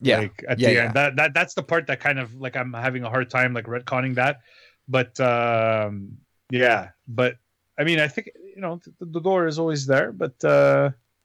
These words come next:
Speaker 2: yeah, we'll probably see the Force Ghost Luke. But, uh, that, that, that's something that I would love to see. Like, if it's Rey, whether she's on,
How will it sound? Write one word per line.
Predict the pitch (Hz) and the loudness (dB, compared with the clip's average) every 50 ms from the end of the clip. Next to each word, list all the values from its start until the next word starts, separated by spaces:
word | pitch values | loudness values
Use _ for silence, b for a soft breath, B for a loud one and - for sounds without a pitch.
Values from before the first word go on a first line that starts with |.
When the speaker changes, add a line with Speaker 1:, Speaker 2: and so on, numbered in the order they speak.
| _ _ - | _ _ -2
Speaker 2:
yeah, | 117 | 0
we'll | 110 123 131 | 2 2 2
probably | - 147 127 120 110 | 2 2 2 2 2
see | 113 - 120 | 0 0 -2
the | 107 | -2
Force | - - 110 107 - | -2 -2 -2 -2 -2
Ghost | - - 110 104 - - | -4 -6 -6 -6 -6 -4
Luke. | 120 110 98 - B B B B B | -4 -4 -4 -6 B B B B B
But, | B 151 | B 2
uh, | 165 170 143 147 | 2 2 0 2
that, | 147 160 165 | 2 2 2
that, | 165 165 160 | 0 0 -2
that's | 160 180 185 - | -2 -2 -2 -2
something | - 185 165 165 160 | -4 -8 -8 -8 -8
that | 147 147 139 | -4 -2 -2
I | 139 | -2
would | 139 135 | -2 -2
love | 127 120 - | -4 -6 -8
to | - | -10
see. | 120 - - 135 127 | -12 -10 -8 -8 -6
Like, | 117 117 113 - | -6 -6 -8 -10
if | 110 - | -10 -12
it's | 120 110 - | -12 -12 -12
Rey, | 117 117 123 127 131 127 120 120 107 - - _ _ _ _ _ _ _ _ _ _ _ _ _ _ _ _ _ - | -8 -2 0 2 2 4 2 0 0 -4 -8 _ _ _ _ _ _ _ _ _ _ _ _ _ _ _ _ _ -2
whether | 127 135 131 131 127 123 | 0 2 2 2 2 0
she's | - - 123 110 | -2 -4 -4 -2
on, | 131 127 123 123 120 117 117 113 104 | -2 -2 0 -2 -2 -4 -8 -10 -10